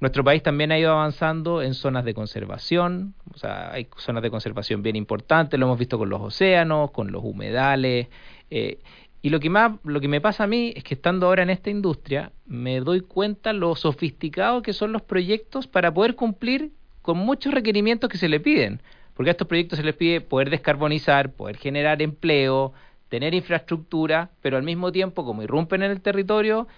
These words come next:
dar valor a las comunidades,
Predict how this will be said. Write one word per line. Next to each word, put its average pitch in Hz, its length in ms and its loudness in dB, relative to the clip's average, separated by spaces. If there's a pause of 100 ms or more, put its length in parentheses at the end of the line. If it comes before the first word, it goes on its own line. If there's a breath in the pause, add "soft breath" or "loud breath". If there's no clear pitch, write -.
(340 soft breath)
dar 139 320 0
valor 170 560 4
a 117 100 -4
las 123 120 -4
comunidades, 170 960 2